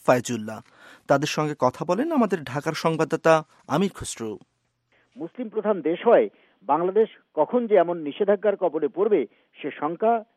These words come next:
Speaker 2: এবং উদ্বেগ বাংলাদেশের বিভিন্ন স্তরের মানুষের মধ্যে যথেষ্ট মাত্রায় ক্রিয়াশীল। ট্রাম্পের এই নীতি কৌশল জঙ্গিবাদ, উগ্রবাদকে বরং বাড়িয়ে দেবে, অনেকেই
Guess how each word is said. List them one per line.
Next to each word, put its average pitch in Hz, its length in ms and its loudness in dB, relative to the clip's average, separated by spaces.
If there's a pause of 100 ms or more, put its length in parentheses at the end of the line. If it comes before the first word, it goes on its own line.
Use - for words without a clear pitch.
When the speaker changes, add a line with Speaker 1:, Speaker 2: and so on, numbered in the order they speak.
(140)
Speaker 2:
এবং 165 200 -4
উদ্বেগ 160 360 2 (320)
বাংলাদেশের 180 540 0
বিভিন্ন 165 420 -6
স্তরের 156 320 0
মানুষের 165 420 -2
মধ্যে 170 320 2 (320)
যথেষ্ট 175 360 -2
মাত্রায় 131 400 -2
ক্রিয়াশীল। 127 600 -6 (680)
ট্রাম্পের 202 360 6
এই 196 120 6
নীতি 151 280 -4
কৌশল 190 420 2 (580)
জঙ্গিবাদ, 202 480 2
উগ্রবাদকে 185 600 0
বরং 160 260 0
বাড়িয়ে 135 340 0
দেবে, 175 260 0 (220)
অনেকেই 180 460 -4